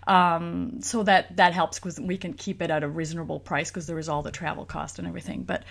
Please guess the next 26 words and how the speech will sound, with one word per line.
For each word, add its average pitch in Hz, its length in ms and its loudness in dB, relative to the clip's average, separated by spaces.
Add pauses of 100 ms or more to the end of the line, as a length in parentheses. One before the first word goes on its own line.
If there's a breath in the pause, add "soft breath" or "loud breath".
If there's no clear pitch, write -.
(540 loud breath)
but 247 120 6
yeah, 262 240 8
otherwise, 240 540 4
when 220 160 0
it's 220 300 -4
just 208 260 -2
me, 226 340 6 (240 loud breath)
uh, 202 320 8 (120)
eight 240 240 2
to 240 100 0
ten 233 340 4
is 190 180 0
the 196 120 0
most, 190 500 0 (200)
the 202 120 -4
most 196 380 0
I 185 100 0
wanna 180 280 0
handle 175 320 -2
for 170 240 -4
a 160 40 -2
week 175 400 -4
because - 300 -6
then 190 140 0
everybody 180 360 -2
gets - 340 -8